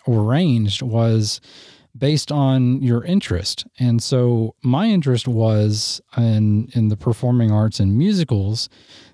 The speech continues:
And so they had already set up a kind of, and, and they use this neighborhood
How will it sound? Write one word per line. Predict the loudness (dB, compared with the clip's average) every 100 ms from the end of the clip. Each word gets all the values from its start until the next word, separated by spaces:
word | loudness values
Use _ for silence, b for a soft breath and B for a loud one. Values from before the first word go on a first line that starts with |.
| -4
And | -2 -2
so | 0 0 -2
they | -4 -2 0 2
had | 2
already | 2 2 0
set | -2 -2 -4 -2
up | -2 -2 -4 -8 -2
a | 0 0 -2 -4 -8 _ _ _ -10 -6
kind | 0 0
of, | 0 -2 -2 -2 0
and, | 0 0
and | 0
they | 0
use | 0 0 0 0
this | -2 -2 -2
neighborhood | 0 0 0 0 0 0 -2 -6